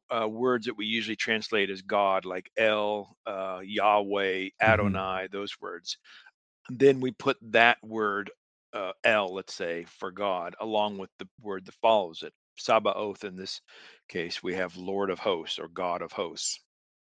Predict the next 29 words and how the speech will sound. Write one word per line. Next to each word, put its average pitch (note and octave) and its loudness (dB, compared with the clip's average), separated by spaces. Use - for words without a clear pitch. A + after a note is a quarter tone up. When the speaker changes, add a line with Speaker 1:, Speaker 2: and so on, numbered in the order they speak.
Speaker 1:
Every G#3 8
time A2 0
the A#2+ -6
word A2+ -2
Sabaoth C3 4
appears A#2 -6
in G2+ -8
Scripture, - -8
and B2 4
it's A#2 0
not D3+ 4
preceded C3+ -2
by A2 8
a A2 4
word A2 0
that A2 -2
means A2 -8
God, F#2+ 0
the A2+ -10
translators B2 -2
translate A#2 -2
it G#2 -4
as G#2+ -4
hosts. - -4
But C3 0
if C3 0
they D3 4
precede E3+ 0
it D3 0